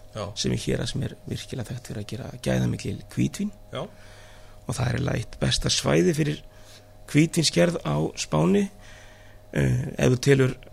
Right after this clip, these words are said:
Speaker 2: ef þú telur undan þessa framleiðendur í Rioja sem gera, eh, hvítvín, Gran Reserva hvítvín sem að eru með dýrustu vínum Spánar.
Speaker 1: Já. Þá
Speaker 2: Þau
Speaker 1: eru
Speaker 2: eru
Speaker 1: náttúrulega búin að,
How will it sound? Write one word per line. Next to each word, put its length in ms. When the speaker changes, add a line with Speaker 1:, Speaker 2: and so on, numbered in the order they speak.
Speaker 2:
ef 120
þú 60
telur 260
undan 220
þessa 420
framleiðendur 540
í 120
Rioja 360
sem 160
gera, 420
eh, 440
hvítvín, 460
Gran 300
Reserva 420
hvítvín 420
sem 180
að 220
eru 260
með 120
dýrustu 400
vínum 240
Spánar. 360
Speaker 1:
Já. 180
Þá 40
Speaker 2:
Þau 140
Speaker 1:
eru 120
Speaker 2:
eru 80
Speaker 1:
náttúrulega 240
búin 120
að, 180